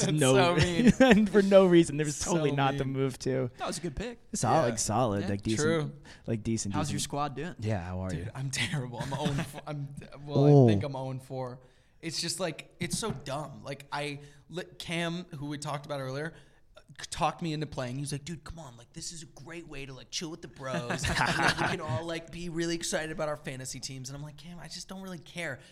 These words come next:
Speaker 1: He's like, "Dude, trust me. Like, I'll help you pick your team." And, like, I thought my team was good, and
Speaker 3: Yeah.
Speaker 1: now I just fucking suck.
Speaker 2: Yeah.
Speaker 3: That's the whole, that's the whole madness behind fantasy football. You
Speaker 1: Yeah,
Speaker 3: never
Speaker 1: it's
Speaker 3: know.
Speaker 1: dumb.
Speaker 3: You never know.
Speaker 1: What's everyone doing?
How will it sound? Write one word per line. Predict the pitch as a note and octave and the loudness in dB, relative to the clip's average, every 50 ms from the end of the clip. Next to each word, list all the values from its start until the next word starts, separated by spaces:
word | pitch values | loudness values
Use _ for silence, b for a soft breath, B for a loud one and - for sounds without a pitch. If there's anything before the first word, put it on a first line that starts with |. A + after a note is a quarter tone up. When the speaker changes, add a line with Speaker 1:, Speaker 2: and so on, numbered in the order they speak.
| B B | B B
Speaker 1:
He's | D3+ | -8
like, | D#3+ - - | -8 -8 -8
"Dude, | - E3+ - - | -8 -8 -8 -8
trust | - - - D#3+ C#3+ C3+ - - | -10 -8 -6 -4 -4 -4 -6 -8
me. | B2+ A2 | -10 -10
Like, | A2 A2+ - | -12 -12 -10
I'll | G2+ A2+ | -12 -12
help | - - C#3 C#3 C3 D3+ | -10 -12 -12 -12 -12 -12
you | D3+ | -10
pick | - E3+ D#3+ - | -10 -10 -8 -8
your | E3 E3 | -12 -12
team." | - - D#3 C3 B2+ B2+ B2+ C3+ B B B B B B B B - | -10 -10 -10 -8 -8 -10 -10 -12 B B B B B B B B -6
And, | G3 G3+ F#3+ F#3+ | -6 -4 -2 -2
like, | G3+ G3+ - - - - | -2 -4 -6 -10 -12 -10
I | F3+ F#3+ | -10 -10
thought | - - - G#3+ B3+ C4+ C4 | -10 -8 -6 -4 -4 -2 -2
my | A#3 A3 | -2 -2
team | A3+ A3+ A#3 A3+ | -2 -2 -2 -2
was | G#3+ D3+ - | -4 -6 -4
good, | G#3+ C4+ D4 B3+ A3 A3+ - - | 0 2 2 2 2 0 -2 -8
and | - G3 F#3+ | -8 -6 -4
Speaker 3:
Yeah. | G3 C3+ E3+ | -2 -2 -2
Speaker 1:
now | A3+ | -2
I | A#3 | -2
just | - A#3+ G#3 - | -4 -8 -12 -12
fucking | - - - A#3 G3 | -14 -12 -12 -10 -8
suck. | - - C4+ D#4+ C4+ - - - - - - | -4 0 0 0 0 -2 -4 -14 -16 -8 -4
Speaker 2:
Yeah. | A2 G2+ F#2+ F2+ | -2 -2 -2 -2
Speaker 3:
That's | F2 F2 - - | -4 -4 -6 -6
the | - F3 | -8 -6
whole, | E3+ F3 F3 F3 E3 - - C3+ - - | -6 -6 -8 -8 -10 -12 -18 -18 -14 -12
that's | D#3 D#3+ - | -12 -12 -10
the | E3 | -6
whole | E3 F3 | -6 -4
madness | D3+ C3+ B2+ C#3 F#3 G#3+ D3 - | -4 -4 -6 -8 -8 -10 -12 -12
behind | - - F3 C#3 C#3 | -12 -14 -12 -12 -12
fantasy | - C#3+ D3 C#3+ - C#3+ | -12 -12 -12 -10 -12 -14
football. | - - G3 G3 D3 | -12 -10 -8 -6 -6
You | D3 D#3 | -4 -2
Speaker 1:
Yeah, | D3+ D3 D#3 | -2 0 0
Speaker 3:
never | - D3+ | 0 2
Speaker 1:
it's | C#3+ C#3+ | 2 0
Speaker 3:
know. | E3 F#3+ C#3 | 0 0 2
Speaker 1:
dumb. | C3 F3+ G3 C4 D#4+ D4 D3 G#2 | 2 2 4 4 4 2 2 -2
Speaker 3:
You | C#3+ C#3 | -4 -6
never | C#3 D3+ D#3 D#3+ | -6 -6 -6 -6
know. | D#3 E3+ F#3+ G3 E3+ - | -8 -8 -8 -8 -10 -6
Speaker 1:
What's | B2 C#3 G3 B3+ E4 D#4 | -2 0 0 2 2 0
everyone | D#4 C#4 D4 C#4+ C#4+ A#3+ | 0 0 0 0 0 -2
doing? | F3 B2+ B2 D#3 G#3 C#4 D#4 - - | -4 -4 -4 -4 -4 -4 -4 -8 -10